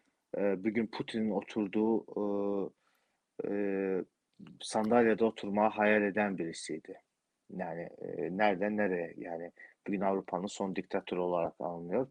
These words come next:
Halbuki doksanlarda, iki binlere kadar işte Boris Yeltsin ona devredeceğini hayalini kuruyordu. Büyük Rusya'nın başkanı olacağı. Yani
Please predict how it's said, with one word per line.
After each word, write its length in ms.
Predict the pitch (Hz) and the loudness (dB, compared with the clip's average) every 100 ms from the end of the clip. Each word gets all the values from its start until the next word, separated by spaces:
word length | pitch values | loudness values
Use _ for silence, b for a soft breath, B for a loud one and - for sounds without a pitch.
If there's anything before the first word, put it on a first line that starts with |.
| b b _ | b b _
Halbuki 500 | 98 101 110 117 104 b b - | 0 2 2 0 0 b b 0
doksanlarda, 920 | 110 - 98 87 82 82 82 113 110 - - - | 0 2 -2 0 0 0 2 2 0 -8 -20 -10
iki 320 | - - 120 | -10 -4 -2
binlere 340 | 104 90 92 95 | 0 0 0 0
kadar 340 | - 80 85 | -4 -4 -4
işte 220 | - 78 | -4 -2
Boris 320 | 87 92 92 | 0 0 0
Yeltsin 420 | 101 92 - 90 - | 0 0 -4 -8 -6
ona 280 | 98 101 95 | -6 -4 -2
devredeceğini 720 | 104 98 87 87 87 92 92 | -2 -2 -6 -10 -8 -6 -6
hayalini 500 | 95 90 90 87 85 82 | -2 -2 0 0 -2 -12
kuruyordu. 540 | - 85 82 82 - 78 | -14 -6 -6 -6 -10 -6
Büyük 280 | 92 - - | -6 -4 -10
Rusya'nın 440 | 95 - 82 90 b b b _ | -8 -6 -6 -8 b b b _
başkanı 480 | 98 - 90 92 92 | -4 -2 -4 -2 0
olacağı. 540 | 85 82 - 80 80 - _ _ _ _ _ _ _ _ _ - _ _ _ _ _ | 0 -4 -6 -10 -10 -14 _ _ _ _ _ _ _ _ _ -20 _ _ _ _ _
Yani 220 | 123 135 | 6 8